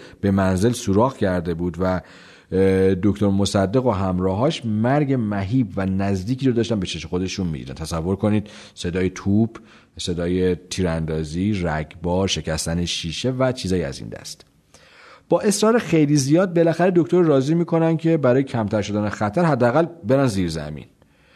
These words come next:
خب می‌رن زیر زمین و یک ساعتی بازم این حمله ادامه داره، داره قسمت‌های مختلف خونه خراب می‌شه و در نهایت این اطرافیان دکتر مصدق با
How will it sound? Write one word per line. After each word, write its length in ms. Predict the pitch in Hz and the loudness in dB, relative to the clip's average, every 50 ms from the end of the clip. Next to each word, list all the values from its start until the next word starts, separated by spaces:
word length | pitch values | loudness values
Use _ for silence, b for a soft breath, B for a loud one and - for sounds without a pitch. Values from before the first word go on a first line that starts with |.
| b b b b b | b b b b b
خب 200 | b - 95 73 71 - | b -6 -6 -6 -6 -2
می‌رن 240 | 98 107 113 117 113 | 0 0 2 2 0
زیر 180 | 101 98 95 | 0 0 -2
زمین 380 | 92 90 92 90 92 110 131 147 | 0 -2 -2 -2 -2 -2 0 2
و 60 | 143 | 2
یک 360 | 139 131 127 117 104 95 - | 4 4 4 4 4 2 0
ساعتی 720 | - - 98 92 98 107 117 117 - 123 120 120 120 117 - - 82 80 | -2 -2 0 0 2 0 0 -2 0 0 0 2 0 0 -2 -6 -4 0
بازم 240 | 101 101 101 104 101 | 2 2 2 4 2
این 120 | 104 95 | 2 0
حمله 320 | 90 92 90 90 90 95 95 | 0 -2 -2 0 0 0 0
ادامه 400 | 90 90 82 87 82 87 107 127 | -2 -2 -2 -2 0 0 0 2
داره، 520 | 139 135 127 127 123 120 120 120 120 117 120 B B B B B B - 80 80 | 2 2 4 4 4 4 4 4 4 2 0 B B B B B B -10 -6 -2
داره 220 | 92 92 98 104 | 0 0 0 0
قسمت‌های 500 | 95 95 90 85 - 87 82 - 98 98 | -2 -2 -4 -4 -4 -4 -2 0 0 0
مختلف 420 | 95 90 85 - 87 85 92 - | 0 0 -2 -2 -2 -2 -2 -2
خونه 500 | 98 90 - - 85 85 87 92 95 - - | -4 -6 -4 -4 -2 0 0 0 -2 -4 -6
خراب 540 | - - - - 85 87 95 113 143 156 160 | -12 -14 -6 -4 -2 0 2 2 2 2 2
می‌شه 480 | 156 143 123 - - 123 120 120 117 120 B B B B B B | 0 0 0 0 2 4 4 4 2 0 B B B B B B
و 60 | 123 | 0
در 220 | 131 151 151 151 151 | 2 2 2 2 2
نهایت 720 | 151 151 151 139 147 151 160 170 196 220 214 202 - - - - _ - | 2 2 2 2 2 4 4 4 4 2 2 -2 -6 -18 -20 -20 _ -4
این 140 | 147 151 - | -4 -4 -2
اطرافیان 800 | - 135 127 - - 135 131 127 127 - 135 143 147 156 160 160 143 | -2 -4 -4 -2 0 0 0 0 0 0 0 2 2 2 2 2 2
دکتر 240 | 135 120 - 127 120 | 2 2 2 2 0
مصدق 920 | 120 120 123 117 - 123 120 120 113 120 135 156 170 156 139 139 139 135 139 B B B B B B - | 2 2 0 0 2 2 0 0 0 0 2 4 4 4 4 4 2 -2 -4 B B B B B B 0
با 560 | 135 135 135 135 135 135 135 135 135 - | 2 4 4 6 6 4 4 4 2 2